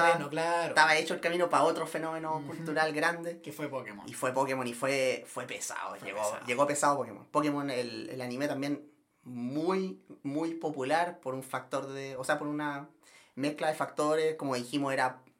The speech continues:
Speaker 2: era atractivo tanto para hombres y mujeres, a pesar de que
Speaker 1: Claro, claro.
Speaker 2: a pesar de que el juego, eh, en el primer juego no te dejaban elegir entre hombre y mujer.
Speaker 1: <laughs>
Speaker 2: Eh,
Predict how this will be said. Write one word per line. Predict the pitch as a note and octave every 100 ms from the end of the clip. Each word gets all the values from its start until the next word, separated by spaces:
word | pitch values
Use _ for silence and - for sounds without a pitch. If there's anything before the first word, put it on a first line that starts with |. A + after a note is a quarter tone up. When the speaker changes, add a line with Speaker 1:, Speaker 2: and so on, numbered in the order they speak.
| _ -
Speaker 2:
era | C#3 C3
atractivo | B2+ B2 - D3+ D#3
tanto | D3 C#3+ C3
para | B2 A#2
hombres | C3 C3 B2
y | A#2+
mujeres, | A#2+ - D#3 E3
a |
pesar | C#3+ F#3
de | F#3
que | F3 E3+ D#3
Speaker 1:
Claro, | C3+ -
claro. | D#3+ D3
Speaker 2:
a |
pesar | G3+ G3+
de | G#3+
que |
el | F3+
juego, | - F3+ F#3+ F#3+ F3+ E3+
eh, | D3+ C#3+ C3+ B2+ - -
en | C3+ C3
el |
primer | B2+ B2+ C#3
juego | D3 C#3+
no | C#3
te | B2+
dejaban | A#2+ B2 B2 B2 B2
elegir | A#2+ B2+ B2
entre | B2
hombre | C#3 -
y | C#3
mujer. | - -
Speaker 1:
<laughs> | C#3+ D3+ A3+ G3+ G3+ G#3+ G#3 G#3+ G#3+ G#3+ - -
Speaker 2:
Eh, | C3 C3